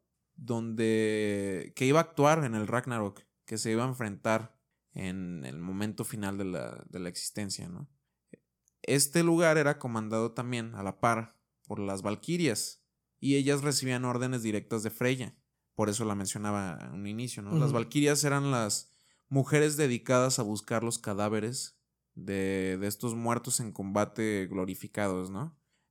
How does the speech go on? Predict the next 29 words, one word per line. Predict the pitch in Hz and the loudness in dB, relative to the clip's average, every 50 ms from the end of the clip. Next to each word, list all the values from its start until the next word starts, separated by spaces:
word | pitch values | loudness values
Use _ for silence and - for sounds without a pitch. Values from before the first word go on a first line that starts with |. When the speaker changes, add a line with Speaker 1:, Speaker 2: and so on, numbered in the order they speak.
| _ | _
Speaker 1:
Eh, | - 104 110 110 113 117 - - _ - | -2 0 2 2 2 2 0 -2 _ 0
también | 143 143 156 165 180 | 2 4 4 4 4
hay | 190 196 | 4 2
interpretaciones | 190 180 151 139 127 110 127 113 - 127 - - 143 147 151 | 2 2 2 0 0 0 0 -2 -2 -2 -2 0 -2 -2 -2
diferentes, | 147 139 - - 117 120 123 123 - 139 | -2 -2 -2 0 0 0 -2 -2 -4 -6
pero | 135 - 127 117 110 | -2 0 0 0 0
creo | - 127 135 135 135 | 2 2 2 2 4
que | 135 147 | 2 0
eso | 135 135 139 139 | 0 0 0 0
viene | 135 131 131 131 | 0 0 -2 -2
más | 131 127 127 127 123 - - - | -2 0 0 0 -2 -2 -4 -4
como | - - 127 127 120 110 95 87 80 69 - - _ _ _ _ _ _ _ - | -6 -8 -8 -8 -6 -6 -6 -6 -8 -10 -12 -14 _ _ _ _ _ _ _ -12
de | 107 95 107 104 101 98 98 95 95 95 95 92 92 92 92 | -4 -2 0 0 2 2 0 0 0 0 0 -2 -2 -2 -2
la | 95 92 | -4 -4
ficción | - - 92 - - 117 113 113 131 185 208 - _ _ _ _ _ _ _ _ | -6 -6 -6 -4 -4 -2 -2 -4 -4 -6 -10 -14 _ _ _ _ _ _ _ _
como | - 107 104 101 98 - | -8 -6 -6 -6 -6 -4
tal, | _ 110 107 107 120 160 180 175 - _ _ _ _ _ | _ -2 0 0 0 -2 -4 -8 -12 _ _ _ _ _
o | - - - | -18 -14 -12
sea, | - - 98 92 | -10 -8 -6 -6
ya | 95 92 98 95 98 | -4 -2 -2 0 0
de | 101 110 107 | 0 -2 -2
las | 104 101 95 87 90 110 | -2 -2 -2 -2 -4 -4
interpretaciones | 104 87 90 87 - 98 95 - - 104 101 107 | -6 -8 -10 -10 -8 -10 -10 -8 -8 -8 -6 -6
después | 110 107 104 - - 113 107 | -6 -8 -6 -4 -4 -4 -4
que | - - | -4 -6
hicieron | - - 117 113 110 | -6 -4 -4 -4 -4
en | 107 98 | -6 -4
cuentos, | - 117 113 113 113 110 92 - 110 104 101 - | -2 -2 0 0 -2 -2 -4 -4 -4 -4 -4 -4
en, | 98 92 92 87 - | -6 -8 -8 -10 -14